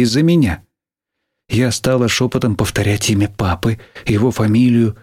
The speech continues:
год рождения, отряд. Вроде все помню. Но все-таки вдруг. И где Костя? Сколько можно пить чай? Влажной от волнения ладонью я схватила трубку.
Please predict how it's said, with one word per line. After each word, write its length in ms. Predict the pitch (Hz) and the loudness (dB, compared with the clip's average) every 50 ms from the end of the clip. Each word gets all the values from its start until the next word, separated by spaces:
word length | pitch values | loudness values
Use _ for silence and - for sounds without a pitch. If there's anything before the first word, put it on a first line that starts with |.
| _ _ _ _ | _ _ _ _
год 240 | - 117 123 123 117 | -2 0 0 0 0
рождения, 800 | - 113 104 87 82 87 113 117 117 107 107 101 98 98 95 - - _ _ _ _ _ | 0 0 0 -2 -2 0 0 2 2 2 2 2 0 0 -2 -6 -10 _ _ _ _ _
отряд. 640 | - 101 95 - - 101 98 107 107 104 - - - - _ _ _ _ _ _ _ _ _ _ _ _ | -6 -4 -4 -2 -2 0 0 0 -2 -4 -6 -10 -14 -18 _ _ _ _ _ _ _ _ _ _ _ _
Вроде 380 | - 98 80 82 98 113 104 113 | -6 -4 -2 0 0 0 0 -2
все 300 | 107 - - - 110 107 | -2 -2 -2 -2 -2 -2
помню. 500 | - - 127 127 120 110 92 87 78 76 - _ _ _ _ _ _ _ _ _ _ _ _ _ _ _ _ _ _ - | -2 0 0 2 2 2 0 -2 -2 -4 -8 _ _ _ _ _ _ _ _ _ _ _ _ _ _ _ _ _ _ -4
Но 160 | 98 92 98 | -2 -2 -2
все-таки 440 | 95 - - 127 113 123 113 - 143 | 0 0 -2 -2 -2 -2 0 0 0
вдруг. 560 | 139 135 147 165 160 131 98 - - - - - _ _ _ _ _ _ _ _ _ _ _ | 2 2 2 2 2 2 0 -2 -6 -8 -10 -12 _ _ _ _ _ _ _ _ _ _ _
И 80 | - - | -10 -8
где 240 | - 135 117 147 139 | -6 -4 -2 -2 -4
Костя? 640 | - - - - 175 165 120 - - - - 90 - | -4 -4 0 2 2 2 2 0 -2 -4 -4 -4 -4
Сколько 400 | - - - 151 139 - - 170 | -4 -2 -2 -2 -2 0 0 2
можно 320 | 185 185 175 139 180 190 | 2 2 2 2 0 0
пить 240 | 190 - 214 202 - | 2 0 0 0 0
чай? 420 | - - 214 190 127 92 80 - - - _ _ _ _ _ _ _ _ _ _ _ _ - | 0 0 2 2 2 0 -2 -6 -10 -20 _ _ _ _ _ _ _ _ _ _ _ _ -2
Влажной 460 | 113 120 139 156 156 131 120 143 139 | 0 2 2 2 2 2 2 2 0
от 100 | - - | 0 0
волнения 500 | 127 135 135 135 147 151 139 131 127 123 | 2 2 2 4 4 4 4 4 4 4
ладонью 520 | 120 127 127 113 131 160 156 143 139 120 | 2 2 2 2 2 4 4 4 4 4
я 120 | 110 127 127 | 2 2 0
схватила 520 | - - - 120 110 - 117 117 117 107 | -2 -2 -2 -2 0 2 2 2 2 2
трубку. 480 | - - 107 92 - - - - - | 0 -2 -4 -4 -6 -10 -14 -14 -16